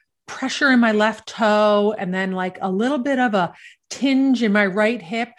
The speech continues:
So now every time I swing, I try and feel pressure in my left toe and a tinge in my right hip." <laughs> I'm like, "What?" They're looking for consistency, right? And they sit there, "I slice six balls and they hit one straight." And I'm like, "You're consistent. You consistently slice the ball."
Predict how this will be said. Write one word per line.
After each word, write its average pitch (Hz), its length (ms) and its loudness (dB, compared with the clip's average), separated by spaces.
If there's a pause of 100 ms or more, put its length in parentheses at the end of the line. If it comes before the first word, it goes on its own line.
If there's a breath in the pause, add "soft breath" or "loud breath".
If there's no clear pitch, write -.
(140 loud breath)
So - 140 -2
now 226 160 2
every 269 240 0
time 302 240 -6
I 262 100 -4
swing, 233 580 -2
I 196 80 -2
try 220 180 0
and 220 100 0
feel 185 300 0 (100)
pressure 277 300 -6
in 247 80 2
my 240 100 2
left 226 280 -2
toe 208 240 0
and 196 100 -2
a 180 60 -4
tinge 247 340 -2
in 240 60 -2
my 208 140 -2
right 202 260 -2
hip." 180 160 -10 (220)
<laughs> - 180 -18 (580)
I'm 220 80 -4
like, 185 220 -2
"What?" 339 300 0 (280 loud breath)
They're 233 100 -2
looking 240 260 0
for 240 140 -2
consistency, 208 720 -4
right? 180 140 -2
And 190 80 -8
they 190 120 -2
sit 196 200 -4
there, 190 140 0
"I 170 100 -2
slice 226 520 -4
six - 240 -6
balls 202 400 6
and 185 120 -6
they 196 100 -2
hit - 180 -8
one 214 220 -2
straight." 202 540 -2
And 196 80 -6
I'm 202 80 -2
like, 214 160 -4
"You're 226 80 -6
consistent. 220 800 -4 (180 soft breath)
You 220 100 -2
consistently 240 640 -2
slice 247 400 -2
the 220 100 -4
ball." 175 460 0